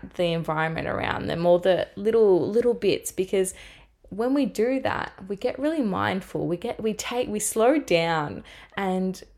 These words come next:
that mindfulness and that taking in the details actually allows us to be really present and appreciate the world a little more and slow down our sometimes really busy lives. And that's so good for our soul.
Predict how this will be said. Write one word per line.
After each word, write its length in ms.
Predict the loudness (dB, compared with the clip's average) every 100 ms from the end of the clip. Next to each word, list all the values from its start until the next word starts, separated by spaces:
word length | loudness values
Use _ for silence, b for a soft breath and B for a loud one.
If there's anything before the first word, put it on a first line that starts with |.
| _
that 340 | -16 -6 -6 -4
mindfulness 1080 | -4 -2 -2 -2 -4 -6 -8 -6 -6 -8
and 100 | -8
that 180 | -8 -8
taking 640 | -12 -6 -6 -6 -6 -8 -6
in 360 | -4 -2 -2 -4
the 100 | -6
details 1040 | -2 -2 -2 -10 -10 -8 -6 -6 -6 -10 B B B B B
actually 380 | -14 -10 -6 -4
allows 420 | -2 -2 -2 -4
us 180 | -6 -10
to 120 | -12
be 160 | -6 -4
really 260 | -2 -2
present 760 | -4 -8 0 0 2 -2 -6 -16 _ -2
and 160 | 0 0
appreciate 640 | 0 2 2 2 0 0
the 80 | 0
world 300 | 2 2 2
a 60 |
little 260 | 2 0 0
more 480 | -2 -2 0 -2 -4 -6
and 360 | -4 -4 -6
slow 380 | -10 -6 0 0
down 540 | 0 -2 0 0 -2
our 260 | -4 -4 -6 -8
sometimes 720 | -10 -8 -6 -4 -4 -6 -4
really 320 | -2 0 -4 -6
busy 320 | -10 -6 -6
lives. 560 | -6 -6 -6 -6 -10 -12 -8
And 100 | -6
that's 220 | -6 -6
so 300 | -2 2 0
good 240 | 0 -8
for 200 | -6 -6
our 140 | -6 -6
soul. 480 | -2 -2 -2 -6